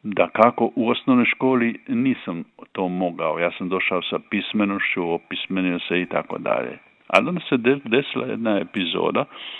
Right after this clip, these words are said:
u mom životu. E, moj brat, e, mlađi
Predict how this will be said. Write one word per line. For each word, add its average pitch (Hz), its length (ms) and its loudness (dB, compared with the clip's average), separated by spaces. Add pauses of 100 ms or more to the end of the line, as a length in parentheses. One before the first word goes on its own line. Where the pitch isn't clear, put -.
(580)
u 113 80 2
mom 127 300 8
životu. 90 560 -2 (760)
E, 110 100 -6 (400)
moj 127 300 4
brat, 101 460 6
e, - 40 -10 (640)
mlađi 104 760 4